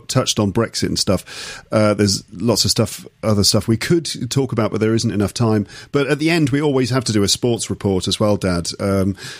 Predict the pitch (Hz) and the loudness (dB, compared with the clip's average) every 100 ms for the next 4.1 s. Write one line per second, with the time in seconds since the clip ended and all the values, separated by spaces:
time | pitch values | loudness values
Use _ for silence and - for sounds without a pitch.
0 | - - 127 123 - 135 123 110 107 - | -4 0 4 4 4 4 4 4 2 2
1 | 135 113 120 92 110 117 101 92 - 107 | 2 2 2 2 2 4 4 2 0 0
2 | - 104 98 95 - 104 95 92 87 - | 0 2 2 2 0 2 2 2 0 -2
3 | 117 - 95 101 98 - 92 95 95 - | -4 0 0 0 0 0 2 2 0 -2